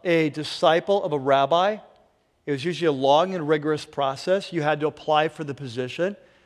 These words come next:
present your resume, and you had to convince the rabbi that you're worthy of being their disciple. You're serious, you've done your studies, blah, blah, blah. And yet here is Jesus as the rabbi recruiting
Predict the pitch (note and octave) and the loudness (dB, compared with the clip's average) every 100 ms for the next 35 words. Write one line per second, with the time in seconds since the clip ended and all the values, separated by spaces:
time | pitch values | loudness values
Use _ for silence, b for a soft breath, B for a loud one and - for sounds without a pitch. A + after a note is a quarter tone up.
0 | b - B2 C#3+ D3+ C3+ C#3 D3+ C#3+ D#3+ | b -8 -2 -2 -2 -2 0 0 0 -2
1 | C3 C#3 F#3+ - _ _ _ _ - D#3 | 0 0 -4 -12 _ _ _ _ -6 -2
2 | F3 F#3+ F3 F3 - G3 F3+ C#3 F#3 B3 | 2 4 2 -2 -6 -4 -2 2 4 4
3 | B3 - - - F3+ F3+ G3 A#3 D#3+ D#3 | 2 -10 -8 2 4 6 4 6 4 4
4 | D#3 C#3+ G3 F#3 D3+ D3 G3 B3+ F3 C#3+ | 0 -4 0 0 0 2 4 4 2 0
5 | D3 D3+ B2+ E3 E3+ D#3 D#3+ E3+ E3+ F#3+ | 0 -2 0 0 0 0 0 -2 -2 0
6 | A#3 D3+ A2 - _ _ _ _ _ B2 | 0 -2 -10 -12 _ _ _ _ _ -14
7 | - F3 G3+ G#3+ G#3 - A#2+ C3+ B2+ - | -4 4 6 6 4 -2 -6 -4 -6 2
8 | F#3 F#3+ G3 - B2+ A#2 A#2+ F#3+ G3 F3+ | 4 6 4 0 -4 -4 2 4 6 2
9 | - - _ _ _ b b b b b | -2 -20 _ _ _ b b b b b
10 | E3 F3+ G3 E3+ A3 A3 A3+ G3+ F#3 D3 | 2 2 0 2 6 6 6 6 6 4
11 | - - _ - A2 E3 A#3 E3+ F3 F#3 | -10 -18 _ -16 -6 0 0 2 2 2
12 | - F3 E3+ E3+ G3+ E3+ C3+ B2+ B2+ C#3+ | -2 0 0 2 0 4 4 4 2 2
13 | F#3 - _ _ _ _ _ - E3 E3 | -2 -10 _ _ _ _ _ 0 0 -2
14 | - A3 A#3 F#3+ D#3+ D#3 | -4 0 2 2 0 -6